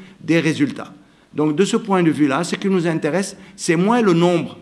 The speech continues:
dans les bureaux de vote, mais ce sont l'existence même des bureaux de vote. C'est pour ça qu'on s'attache à la réalité abri provisoire,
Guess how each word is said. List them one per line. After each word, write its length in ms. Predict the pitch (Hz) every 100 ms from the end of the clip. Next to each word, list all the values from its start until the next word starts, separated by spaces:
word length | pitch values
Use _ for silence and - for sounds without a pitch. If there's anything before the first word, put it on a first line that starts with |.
| - -
dans 160 | 139
les 120 | 151
bureaux 240 | 139 151 143
de 80 | 135
vote, 240 | 170 185 - - -
mais 140 | 156
ce 160 | 151 175
sont 300 | 214 226 - -
l'existence 840 | 131 196 233 202 226 - 220 202 196
même 160 | 190
des 140 | 151 147
bureaux 220 | 135 120
de 80 | 113
vote. 160 | 101 - _ - - -
C'est 140 | 147
pour 180 | 135 170
ça 160 | 220 208
qu'on 180 | 175
s'attache 580 | 170 175 170 214 - - - - -
à 100 | 147
la 160 | 170
réalité 640 | 165 180 175 175 160 143 -
abri 260 | 160 147
provisoire, 760 | 165 151 143 135 147 175 208